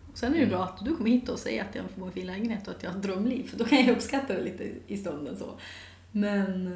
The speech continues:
Speaker 1: eh, det kan ju också vara lite ångestfyllt, för då inser man ju så här: "Ja, det har jag ju. Nu är det dags att ta vara på det här. Oj, oj, oj.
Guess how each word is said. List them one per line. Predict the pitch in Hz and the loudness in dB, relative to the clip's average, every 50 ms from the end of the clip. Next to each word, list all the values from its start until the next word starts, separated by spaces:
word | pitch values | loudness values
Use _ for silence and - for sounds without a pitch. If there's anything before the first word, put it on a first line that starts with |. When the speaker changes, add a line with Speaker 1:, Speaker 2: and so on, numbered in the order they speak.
| 180 180 | -6 -6
Speaker 1:
eh, | 185 180 - - - - | -8 -8 -10 -14 -14 -8
det | - 202 | -6 -4
kan | 202 208 190 | -2 0 0
ju | 226 | 0
också | 226 - 269 | 0 0 0
vara | 240 202 | 2 2
lite | 180 170 - 180 | 2 0 -2 -4
ångestfyllt, | 180 180 170 175 - - - 247 - - - - | -6 -6 -6 -8 -8 -4 0 0 0 0 -2 -8
för | - - - | -12 -10 -8
då | 180 185 185 185 | -4 -4 -2 -2
inser | 185 175 175 - - 170 175 | -4 -6 -8 -10 -8 -8 -8
man | 175 175 | -8 -8
ju | 185 190 | -10 -8
så | - - | -8 -8
här: | 180 185 | -6 -4
"Ja, | 202 190 190 | -4 -4 -4
det | 185 220 | -4 -4
har | 220 226 196 185 175 | -4 -4 -4 -4 -4
jag | 165 - | -4 -4
ju. | - - 202 202 202 196 196 196 | -4 -4 -4 -4 -6 -6 -6 -4
Nu | 202 202 202 202 202 196 196 | -4 -2 0 0 0 -2 -2
är | 185 | -2
det | 180 175 | -4 -6
dags | 175 175 175 - - - | -6 -8 -8 -10 -12 -12
att | - - | -12 -10
ta | - 175 | -8 -6
vara | 175 175 185 220 | -4 -2 -4 -4
på | 214 196 | -4 -6
det | 185 180 | -6 -4
här. | 170 175 202 247 | -2 0 0 2
Oj, | 262 220 196 | 2 2 2
oj, | 185 175 | 0 -2
oj. | 175 175 175 175 | -2 -4 -4 -2